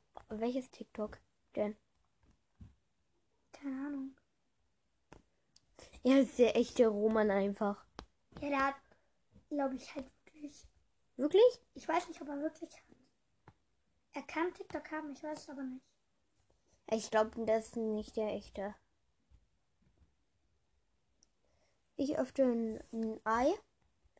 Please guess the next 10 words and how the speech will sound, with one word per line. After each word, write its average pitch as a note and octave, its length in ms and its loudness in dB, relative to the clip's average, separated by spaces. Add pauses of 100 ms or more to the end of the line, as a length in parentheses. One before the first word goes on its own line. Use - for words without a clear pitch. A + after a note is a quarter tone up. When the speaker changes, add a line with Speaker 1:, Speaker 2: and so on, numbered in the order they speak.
(460)
Speaker 1:
Und E4+ 460 6
ich - 220 2
hab D4+ 160 0
einen C#4 220 4
blauen B3 320 6
Feuerwerfer. A#3+ 920 2 (960)
Das B3+ 220 -2
ist - 260 -4
der B3 200 4
schlechteste. - 880 -6